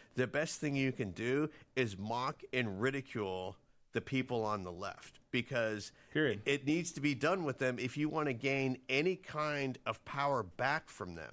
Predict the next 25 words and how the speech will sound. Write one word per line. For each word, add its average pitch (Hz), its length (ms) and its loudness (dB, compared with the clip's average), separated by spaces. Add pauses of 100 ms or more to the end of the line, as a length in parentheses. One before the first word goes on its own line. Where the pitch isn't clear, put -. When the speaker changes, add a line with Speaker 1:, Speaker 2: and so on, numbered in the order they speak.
(100)
Speaker 1:
because 135 340 2 (240)
that's 135 260 4
exactly 135 460 2
what 123 220 2
they 160 180 2
do. 131 340 4
And 131 80 0
until 165 360 2
you 156 240 4
can 143 320 0 (360)
dig 147 280 4
your 180 100 2
feet 175 380 2
in 113 320 0 (360)
and 123 260 2
go 147 260 4
at - 160 -2
them 139 500 2
the 117 80 -2
same 139 380 0
way 147 240 4
they've 113 180 0
been 107 160 0
going 131 400 0
at 127 300 0